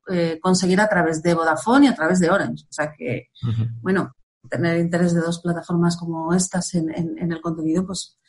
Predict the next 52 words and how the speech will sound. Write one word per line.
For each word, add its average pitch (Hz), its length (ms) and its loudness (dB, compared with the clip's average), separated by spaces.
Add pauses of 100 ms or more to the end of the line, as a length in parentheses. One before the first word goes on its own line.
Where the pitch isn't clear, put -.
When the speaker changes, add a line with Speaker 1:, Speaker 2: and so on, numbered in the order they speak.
(200)
Speaker 1:
pues 185 140 4
demuestra 175 340 4
que 175 60 4
hay 180 80 6
interés 175 320 4
más 170 220 4
allá 165 240 4
de, 151 260 0
de, - 20 -6
de, 156 560 -4
del 202 960 -4
pequeño 170 360 0
nicho, 151 320 -4
que, 156 420 -4
que 190 100 0
el 180 80 6
terror 208 300 4
gusta 151 240 -2
a 135 40 -2
todos 127 280 0
al 131 140 -4
final. 123 260 -6
Speaker 2:
Sí, 98 180 -8
sí, - 20 -10
sí. 101 300 -8
De 110 140 8
hecho, 117 160 8
eso 151 200 6
era 131 160 8
algo 135 240 6
Speaker 1:
Este, 147 100 4
Speaker 2:
que 139 340 10
Speaker 1:
este, - 240 2
o - 40 -8
sea, - 240 8
este 214 300 10
año 220 460 10
nos 202 160 4
ha 202 60 8
hecho 196 160 4
a 190 80 6
todos 196 320 8
ya 190 200 8
Speaker 2:
Sí, 202 380 6
sí, - 80 -10
muy 127 100 8
fan 123 300 8
del 127 140 10
terror. 123 260 10
Speaker 1:
resistentes. 175 800 8
O 185 60 4
sea, 185 520 6